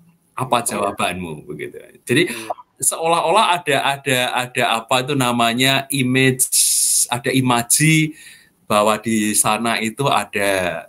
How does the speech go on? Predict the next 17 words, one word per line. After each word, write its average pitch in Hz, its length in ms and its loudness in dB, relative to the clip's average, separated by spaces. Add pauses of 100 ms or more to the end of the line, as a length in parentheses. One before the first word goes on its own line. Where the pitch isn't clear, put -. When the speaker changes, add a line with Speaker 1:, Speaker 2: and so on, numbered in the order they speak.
Speaker 1:
surga 113 800 0
dan, 87 560 -2
dan 90 480 -4 (720)
konsekuensinya 117 800 0
kalau 95 160 2
ada 101 160 -4
surga, 135 560 0
ada 104 320 -2
tempat 95 480 -2 (240)
pembuangan 98 640 -4
yang 90 200 -4
namanya 85 440 -4
neraka, 76 840 -6
begitu. - 560 -20 (1160)
Speaker 2:
Iya, - 360 -18 (600)
ya, 120 280 -4 (600)
ya 117 160 -8